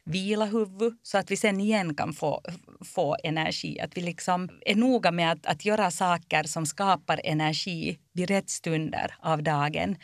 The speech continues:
Hon föreslog till exempel att man slutar arbetsdagen med att göra någonting som ger en energi innan man sen far hem och stänger av arbetsjaget. Så att man kommer,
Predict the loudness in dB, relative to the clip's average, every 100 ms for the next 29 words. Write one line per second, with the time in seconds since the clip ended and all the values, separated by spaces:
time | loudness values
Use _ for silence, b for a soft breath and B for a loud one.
0 | B B B B B 0 2 4 4 2
1 | 0 -4 0 -2 0 -4 -2 -2 -2 -2
2 | 0 2 2 -2 -10 -12 -6 -4 -6 -6
3 | -8 -8 -4 -2 0 -2 -2 -2 0 0
4 | 0 0 0 0 0 -4 -8 -4 -4 0
5 | 0 0 -2 -2 -2 -2 -4 -6 -4 -6
6 | -2 2 2 2 0 -6 -4 -6 -2 -2
7 | 0 0 0 -2 -6 -2 0 0 0 -2
8 | -2 -2 -2 -2 -6 -6 -2 -2 -2 -4
9 | B B B 0 0 2 0 0 2 2